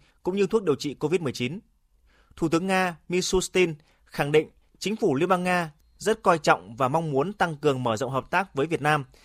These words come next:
sẽ phối hợp chặt chẽ với chính phủ Việt Nam, nhất là trong khuôn khổ Ủy ban Liên Chính phủ Việt Nam-Nga về hợp tác kinh tế thương mại và khoa học kỹ thuật vừa diễn ra vào cuối tháng mười năm nay, nhằm triển khai hiệu quả các thỏa thuận đạt được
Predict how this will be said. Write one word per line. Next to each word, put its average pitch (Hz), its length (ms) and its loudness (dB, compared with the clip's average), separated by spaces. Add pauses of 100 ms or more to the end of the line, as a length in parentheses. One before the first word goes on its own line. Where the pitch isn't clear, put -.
(160)
sẽ 170 220 0
phối 190 160 -2
hợp 175 180 0
chặt 151 200 -6
chẽ 160 260 2
với 160 180 2
chính 185 180 -4
phủ 180 140 2
Việt 120 140 -2
Nam, 147 220 2 (320)
nhất 208 140 0
là 180 80 2
trong 160 220 0
khuôn 185 240 0
khổ 113 380 2 (140)
Ủy 135 140 -2
ban 156 180 4
Liên 170 140 0
Chính 160 180 -6
phủ 135 200 2
Việt 120 160 -2
Nam-Nga 147 440 0 (340)
về 147 140 2
hợp 147 200 2
tác 214 240 -2
kinh 180 160 2
tế 156 180 2
thương 175 200 -4
mại 147 180 0
và 120 140 0
khoa 151 140 -2
học 139 120 -2
kỹ 170 80 -8
thuật 175 200 2 (340)
vừa 156 160 6
diễn 180 200 0
ra 180 200 4
vào 143 200 2
cuối 135 280 0
tháng 165 200 -6
mười 143 320 4
năm 139 180 -4
nay, 147 180 2 (520)
nhằm 160 220 2
triển 147 160 0
khai 185 140 0
hiệu 170 140 2
quả 127 280 0
các 196 220 -6
thỏa 135 120 -2
thuận 135 280 0
đạt 127 180 -8
được 127 260 -2